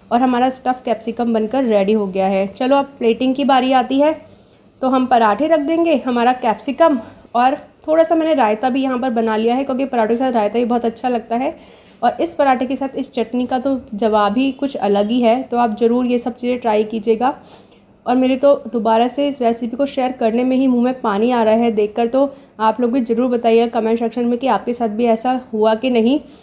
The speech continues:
और देखिए जो पराठे में लौकी है वो एक एक कोने तक अच्छे से पहुंच चुकी है।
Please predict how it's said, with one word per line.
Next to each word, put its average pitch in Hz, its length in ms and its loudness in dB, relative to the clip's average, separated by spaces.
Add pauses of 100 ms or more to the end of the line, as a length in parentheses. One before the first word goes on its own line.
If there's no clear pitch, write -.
(300)
और 254 80 4
देखिए 254 380 0
जो 285 140 4
पराठे 240 420 2
में 277 120 0
लौकी 247 340 0
है 254 60 2
वो 262 220 2
एक 233 200 2
एक 269 140 -6
कोने 233 240 2
तक 254 180 -4
अच्छे 247 180 -6
से 277 140 0
पहुंच 254 360 -2
चुकी 233 300 -4
है। 277 180 0